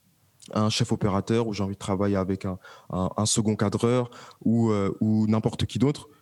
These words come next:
je demande toujours, « Bah, tiens, montre-moi ce que t'as fait, envoie-moi un lien Vimeo, envoie-moi un lien YouTube, euh, envoie-moi peu importe quoi. » Mais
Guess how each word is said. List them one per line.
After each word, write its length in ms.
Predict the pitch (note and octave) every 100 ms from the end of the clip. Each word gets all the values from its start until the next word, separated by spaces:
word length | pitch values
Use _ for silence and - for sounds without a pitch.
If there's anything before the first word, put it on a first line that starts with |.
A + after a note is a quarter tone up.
| _ -
je 100 | G#2+
demande 220 | A2 G#2+
toujours, « 260 | A2 B2+ B2
Bah, 60 | G#2
tiens, 260 | C#3+ C#3 -
montre-moi 380 | A#2+ C3 B2 C3
ce 80 | -
que 80 | A2
t'as 100 | A2+
fait, 160 | C3+
envoie-moi 400 | A2+ A2 A2 A#2
un 20 | G#2+
lien 140 | G#2
Vimeo, 460 | G2 G2+ G2 A#2+ A2+
envoie-moi 340 | G2 G2+ A2
un 40 | G2+
lien 100 | G2
YouTube, 460 | F#2+ - C3+ C3+ - - - -
euh, 320 | F2+ F#2 D#2+ -
envoie-moi 420 | G#2+ G#2+ A2+ A2+
peu 80 | -
importe 380 | E3+ - - A#2+
quoi. » 260 | - C#3 D#3+ - - _
Mais 320 | G2 G#2+ G#2